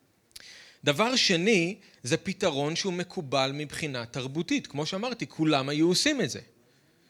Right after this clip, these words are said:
כולם היו עושים את זה. זה היה הפתרון הקל מבחינה תרבותית. אף אחד לא חשב שזה מוזר,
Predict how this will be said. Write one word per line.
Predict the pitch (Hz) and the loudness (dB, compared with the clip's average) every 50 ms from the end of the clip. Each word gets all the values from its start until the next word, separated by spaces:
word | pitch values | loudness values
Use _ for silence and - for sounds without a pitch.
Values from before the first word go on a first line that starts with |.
| _ _ _ _ _ _ _ _ | _ _ _ _ _ _ _ _
כולם | - 220 233 208 165 160 156 160 | -2 0 2 4 4 4 4 2
היו | 165 165 170 180 | 0 0 2 0
עושים | 190 180 - 277 277 254 | 0 0 -2 -2 -2 -2
את | 240 190 123 | -2 -4 -4
זה. | 123 120 | -4 -4
זה | 110 143 | 0 0
היה | 156 170 175 175 | 2 2 2 0
הפתרון | 175 - 190 180 - 185 170 185 190 185 | 0 -2 -4 -2 0 0 0 2 0 0
הקל | 180 - - - - 151 143 151 151 | -2 -4 -4 -2 2 2 2 2 2
מבחינה | 156 156 139 - 160 151 151 151 | -2 -4 -4 -4 -4 -2 -2 -2
תרבותית. | 143 - 165 165 165 202 214 - 294 240 - | -2 -2 -2 -2 -2 -4 -2 -2 -2 -2 -2
אף | - - 117 127 - - | -4 -6 -6 -6 -6 -4
אחד | 160 - 175 175 | 0 0 2 2
לא | 180 | 2
חשב | 139 165 165 - 180 156 | -2 -2 -2 -2 -2 -2
שזה | 165 175 151 165 | -2 -4 -2 -2
מוזר, | 160 156 147 127 151 185 190 196 196 190 | -4 -4 -2 0 2 4 4 4 2 -2